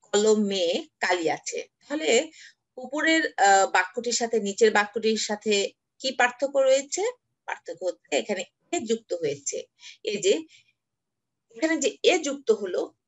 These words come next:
এতে কি, আম, কোনো অর্থের পরিবর্তন হয়েছে? কলম এবং কলমে আসলে দুটাই কিন্তু একই অর্থ প্রকাশ করছে, কিন্তু বাক্যের সামঞ্জস্য বজায় রাখার জন্য আসলে প্রয়োজন যে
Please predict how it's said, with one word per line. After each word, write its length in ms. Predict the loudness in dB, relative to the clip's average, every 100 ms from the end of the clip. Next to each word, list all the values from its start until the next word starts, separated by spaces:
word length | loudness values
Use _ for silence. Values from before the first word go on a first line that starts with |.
| 0
এতে 240 | 0 2 -6
কি, 380 | -4 -4 -6 -2
আম, 480 | 0 2 2 2 -2 -6 -10 -12 -8
কোনো 140 | -6 -4
অর্থের 580 | 0 -2 -2 2 4 4
পরিবর্তন 520 | 6 4 4 0 -4
হয়েছে? 440 | -10 -12 -8 -4 -2 -2 _ _ _ 2
কলম 400 | 2 4 0 -2 -2
এবং 240 | -2 -6 0
কলমে 460 | 2 2 0 -4 -6
আসলে 480 | -6 -2 0 0 -2 _ _
দুটাই 280 | -8 -2 -2
কিন্তু 220 | -2 -4
একই 340 | -2 -2 0 0
অর্থ 280 | 0 -4 -8
প্রকাশ 540 | -8 -6 -4 -4 -4
করছে, 520 | -8 -12 -10 -10 -10 -14 _ _ -10
কিন্তু 500 | -10 -4 -4 -4 -8 _ _ _ _ _ _ _ _ _ -16
বাক্যের 640 | -2 0 0 -2 2 2 2 _ _ _
সামঞ্জস্য 840 | -8 -4 -2 -2 -2 -2 0 -2 -8 _ _ _ _ 0
বজায় 280 | 2 4 2
রাখার 300 | 0 -2 -4
জন্য 240 | -4 -4
আসলে 260 | -4 -2 -2
প্রয়োজন 640 | 0 -2 0 -2 -4 -6
যে 140 | -8